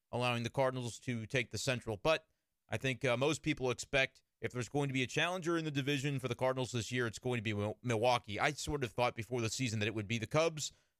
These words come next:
Uh, we'll see what ends up happening with that. Right now, the Cardinals are two and four, so really you could say it's anybody's division. But we'll, we'll end up seeing what happens there with, uh, that game and talk about it more tomorrow on Be Shafe Daily. Subscribe to the show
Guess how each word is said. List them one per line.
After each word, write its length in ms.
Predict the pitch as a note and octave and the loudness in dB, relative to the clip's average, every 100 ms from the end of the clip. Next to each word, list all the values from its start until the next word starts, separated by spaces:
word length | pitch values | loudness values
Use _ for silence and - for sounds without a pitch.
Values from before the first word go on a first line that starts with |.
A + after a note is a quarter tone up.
| - | -4
Uh, 240 | A#2+ B2 | 0 0
we'll 140 | B2 D3+ | 0 -2
see 260 | - A#2 E2+ | 0 -2 0
what 160 | A2 | -2
ends 160 | A2 G#2+ | 0 0
up 100 | G#2+ | 0
happening 440 | A2 A2 A2 G#2+ - _ - | 0 0 -2 -4 -6 _ -8
with 120 | G#2 | 0
that. 180 | B2 C3+ | 0 2
Right 140 | D3 | 0
now, 140 | D#3+ | 0
the 80 | C3+ | 0
Cardinals 360 | - D#3 C#3 C3 | 0 0 0 -4
are 80 | B2 | -4
two 200 | C3+ A#2+ | -2 -2
and 120 | G#2 | -2
four, 220 | C3 F2+ - | -2 -4 -6
so 160 | A#2+ | -4
really 260 | A2 B2+ A2+ | 0 0 0
you 80 | G#2+ | -4
could 160 | G#2 | -6
say 220 | - A2 A2 | -2 0 0
it's 140 | G2+ | -2
anybody's 440 | A#2 G#2 G#2 F#2+ - | -2 0 -2 -2 -4
division. 440 | G#2+ D3+ C#3 A#2+ _ _ _ _ _ | -2 0 0 -4 _ _ _ _ _
But 80 | B2+ | 0
we'll, 240 | B2 C3+ - | 2 2 2
we'll 200 | C3+ E3 | 2 2
end 80 | D3 | 0
up 100 | B2 | -2
seeing 200 | D3+ C#3+ | -2 0
what 100 | B2+ | 4
happens 400 | B2+ C3 B2+ A2 | 2 2 -6 -2
there 180 | B2+ A#2+ | 0 0
with, 180 | A2+ | 0
uh, 380 | B2 A#2+ A#2 A#2 A2+ | 2 4 4 2 2
that 160 | A#2+ - | 0 0
game 180 | D#3 | -2
and 80 | G3 | 0
talk 180 | D#3+ D#3 | 0 2
about 140 | D3 | 0
it 60 | C#3 | 0
more 140 | D3 | 0
tomorrow 300 | C#3+ C3+ C#3 | 2 2 2
on 100 | B2 | 0
Be 120 | A2 B2+ | 0 -2
Shafe 300 | - A2 - | 0 0 2
Daily. 360 | C#3 B2 G#2+ - _ _ _ _ - | 2 2 0 -4 _ _ _ _ -8
Subscribe 400 | E3 D3 G3+ G#3 | -6 2 2 4
to 60 | |
the 60 | F3 | 0
show 340 | D3 E3+ E3+ | 2 2 2